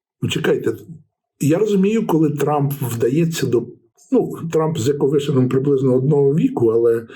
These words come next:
але це різні люди, е, з різних систем. Трамп точно не був комуністом.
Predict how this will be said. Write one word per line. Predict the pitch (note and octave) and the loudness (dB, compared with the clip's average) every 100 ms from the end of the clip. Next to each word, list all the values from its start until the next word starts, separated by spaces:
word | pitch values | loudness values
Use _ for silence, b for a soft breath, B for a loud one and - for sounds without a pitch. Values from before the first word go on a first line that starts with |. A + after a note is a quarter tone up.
| B B - | B B -2
але | C3 C3 B2+ B2+ B2 | 2 4 2 0 -2
це | B2+ C#3 | 0 0
різні | C#3+ C3+ D3+ | 0 0 0
люди, | E3 B2 A2 | 0 0 0
е, | A2+ B2+ B2 A2+ | 2 0 2 0
з | |
різних | C3+ C#3 C#3+ C3+ | 0 0 0 -2
систем. | F3 D#3+ - F#2+ G2+ - _ B B B B B B - | -2 -4 -4 -6 -6 -12 _ B B B B B B -6
Трамп | D3+ D3+ | -4 -2
точно | - E3 E3+ | -2 0 0
не | D#3 C#3+ | 2 2
був | D3+ C3+ | 0 0
комуністом. | D#3 E3+ E3+ A2+ - - | 0 0 0 0 -4 -8